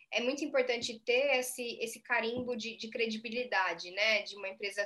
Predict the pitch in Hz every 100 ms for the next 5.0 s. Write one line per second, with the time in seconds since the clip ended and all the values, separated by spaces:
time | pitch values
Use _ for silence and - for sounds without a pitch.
0 | - - 214 202 - 190 190 196 202 208
1 | 247 - 196 214 240 220 202 - - _
2 | _ _ 254 - 269 277 285 277 294 494
3 | - _ _ 320 311 302 302 320 311 277
4 | 285 302 311 403 247 277 302 226 285 381